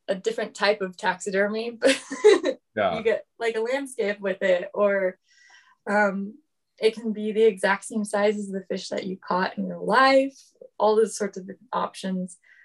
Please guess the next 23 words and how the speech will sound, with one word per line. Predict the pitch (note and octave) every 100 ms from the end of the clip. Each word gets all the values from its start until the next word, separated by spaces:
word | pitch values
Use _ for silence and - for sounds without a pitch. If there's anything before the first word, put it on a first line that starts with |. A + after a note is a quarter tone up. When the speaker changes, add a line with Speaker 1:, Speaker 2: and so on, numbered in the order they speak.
| _ _ _ C4+
Speaker 1:
um, | F#3+ F#3 F#3 - _ -
to | -
just | G3+ F#3+ -
have | - G3+ F#3+
this | F#3+ G3 -
memory | G3+ G3+ G3 G3
living | F3+ G3+ G3+ F#3+
on | F3+
your | F3 E3+
wall | E3 F#3 E3 E3 - _ _ - - _ _ _ _ _ -
for | F#3
the |
rest | F#3 F3
of | G3
your | E3+
life. | G#3+ - - - - _ _ _ _ _ _ _ -
Speaker 2:
That's | A2 -
crazy. | - - G3+
Speaker 1:
Um, | G3+ G3 F#3+ G#3+ _ _ _ _ _ _ - - _ _ _ _ _
yeah, | C4 B3 F#3+ G#3
so | - C4+
that's | D#4
what | F#4